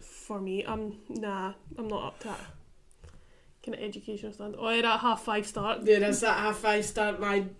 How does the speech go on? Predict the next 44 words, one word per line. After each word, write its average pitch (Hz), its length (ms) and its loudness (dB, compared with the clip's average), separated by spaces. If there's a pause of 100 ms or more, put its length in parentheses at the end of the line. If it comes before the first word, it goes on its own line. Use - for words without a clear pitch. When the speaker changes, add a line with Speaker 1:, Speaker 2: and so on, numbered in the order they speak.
(300)
Speaker 2:
oh, 233 320 4
I 196 60 2
just - 280 -4
yawned. 175 300 2 (420)
Speaker 1:
Your 240 160 0
eyes 220 180 2
will 247 80 4
be 214 120 4
nipping. 208 640 2 (1000)
Speaker 2:
That'll 143 140 -10
be - 80 -10
fine, 160 260 -8
I'll 160 60 -10
be 170 140 -10
in 170 100 -12
my 160 60 -10
bed 160 180 -12 (200)
by 180 80 -10 (160)
nine 165 160 -14
o'clock, - 440 -14
Speaker 1:
You 220 80 -2
Speaker 2:
shut 202 100 0
up. 190 60 -4
Speaker 1:
will 196 100 -4
be. 202 220 -6 (160)
You'll 254 120 0
be 240 100 2
in 196 120 0
your 185 120 -6
bed 190 200 -4
at 190 80 -2
by 196 160 -4
quarter - 220 -8
past 196 340 -6
eight. 233 160 2
Speaker 2:
I've - 80 -10
not 196 120 0
even 185 180 -4
seen 180 240 -6
my 175 80 -6
Speaker 1:
It's 240 240 4
Speaker 2:
husband 240 140 6
Speaker 1:
on-, - 40 -8
Speaker 2:
today. 185 280 -8